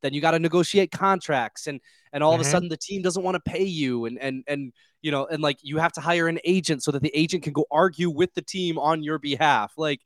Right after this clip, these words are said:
Speaker 2: Right.
Speaker 1: all of
Speaker 2: Right.
Speaker 1: these things that just, like, like, eh, w-, if you think about it in, like, in, you know, in your own life, if you're, you know, a basketball fan, it's like, like, presumably, you know, at some point you've had to, like, you know, negotiate a contract or, or, or try to, uh,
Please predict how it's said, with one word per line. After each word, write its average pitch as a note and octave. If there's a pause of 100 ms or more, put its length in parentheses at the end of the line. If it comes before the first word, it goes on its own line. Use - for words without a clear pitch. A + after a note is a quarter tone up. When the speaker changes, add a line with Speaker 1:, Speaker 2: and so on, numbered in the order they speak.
(320)
Speaker 2:
Right. A#2
Speaker 1:
all B3
of C4+
Speaker 2:
Right. F#3+
Speaker 1:
these G#3
things F#3+
that C#3+
just, G3+
like, A#3 (580)
like, F#3+
eh, G3
w-, G3
if F3+
you G3
think B3
about A3+
it E3+
in, D#3+
like, D3
in, E3
you F#3
know, C#3
in D#3
your D3+
own G3
life, A2
if A2+
you're, B2+
you C3
know, A#2+
a B2
basketball C#3
fan, A#2
it's A2+
like, C3 (280)
like, C#3
presumably, C#3+
you E3
know, B2
at C#3+
some C#3+
point D#3
you've F#3
had C3+
to, B2+
like, A#2+
you B2+
know, A2+
negotiate B2
a C3+
contract A#2+
or, A#2+
or, A#2
or C3+
try C3
to, C3
uh, A#2+